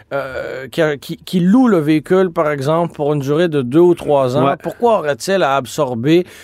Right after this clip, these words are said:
Speaker 1: toutes ces options-là, tous ces gadgets-là, alors que lui va payer pour l'utilisation qu'il en fera du véhicule ?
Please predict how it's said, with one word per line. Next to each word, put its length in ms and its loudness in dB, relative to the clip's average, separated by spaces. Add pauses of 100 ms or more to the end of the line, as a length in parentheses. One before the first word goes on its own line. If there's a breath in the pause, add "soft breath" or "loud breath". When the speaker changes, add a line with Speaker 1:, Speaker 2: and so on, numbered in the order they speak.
(140 loud breath)
Speaker 1:
toutes 200 -6
ces 340 -2
options-là, 720 0
tous 120 -14
ces 220 -4
gadgets-là, 760 0 (260 loud breath)
alors 300 0
que 80 0
lui 240 0
va 160 0
payer 380 2
pour 200 -4
l'utilisation 800 -4
qu'il 220 -6
en 100 -2
fera 240 -4
du 140 -6
véhicule ? 560 -2